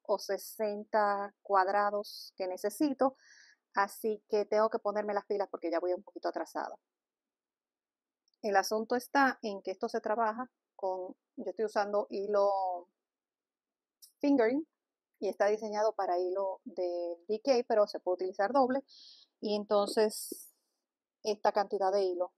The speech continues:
no es factible para andar con él arriba. Pero, eh, cuando llego a la noche a la casa, realmente después de que se montan,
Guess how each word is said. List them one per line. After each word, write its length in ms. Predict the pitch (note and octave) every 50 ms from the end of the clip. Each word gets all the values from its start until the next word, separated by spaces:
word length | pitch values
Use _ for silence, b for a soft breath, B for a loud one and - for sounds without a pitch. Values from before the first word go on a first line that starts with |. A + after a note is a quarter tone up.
| _ -
no 320 | - G#3 F#3+ F3+ F3+ F3+
es 180 | F#3 G3 - -
factible 440 | - F3 E3+ - - F3 F3 E3+ -
para 160 | - D#3+ D3+
andar 200 | D#3 D#3 E3 E3
con 180 | - D#3 D#3 D#3
él 120 | D#3+ D#3
arriba. 340 | D3 - - - D3+ - - - _ _ _ _ _ _ _ _ - - _ _ _ _ _ _ _ - - b b b b b b b b b _ - _ _ _ _ _ _ _ _ _ _ _ _ _ _ _ _ _ _ _ _
Pero, 300 | - E4+ F4 E4 F4 A4+ - _ _ _ _ _ _ _ _ _ _ -
eh, 220 | A3+ A3+ A3 G#3+
cuando 200 | - A#3 A3 A3
llego 200 | G#3+ A#3 A#3+ B3+
a 20 |
la 80 | B3 B3+
noche 300 | C4+ C#4+ C#4 - - C#4
a 100 | C4 B3+
la 80 | C4+ C4+
casa, 380 | - E4 E4 D#4+ D#4+ - C#4+ C#4
realmente 600 | B3+ A#3+ A#3 A#3+ B3 B3+ B3 C#4 C4 C4 C4 B3+
después 500 | A3 A3 G#3+ - - - - A#3 B3 B3
de 140 | - B3+ B3+
que 80 | B3
se 160 | A#3 - A3+ G#3
montan, 520 | G#3 A3+ A#3 B3 B3+ - - C4+ B3+ -